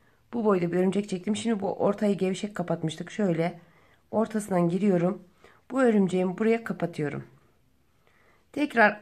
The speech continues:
aynı boyutta bir örümcek daha çekiyorum. Bakın. Aynı bunu da ortaya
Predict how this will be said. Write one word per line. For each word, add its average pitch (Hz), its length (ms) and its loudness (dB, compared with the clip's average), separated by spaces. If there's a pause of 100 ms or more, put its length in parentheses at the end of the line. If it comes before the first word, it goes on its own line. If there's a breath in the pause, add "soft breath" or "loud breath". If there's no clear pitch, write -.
aynı 233 460 6
boyutta 180 480 2
bir 254 120 4
örümcek 175 480 2
daha 170 200 -2
çekiyorum. 220 680 -2 (880)
Bakın. 202 260 -8 (2000 soft breath)
Aynı 240 380 2
bunu 226 140 2
da 196 100 2
ortaya 185 760 2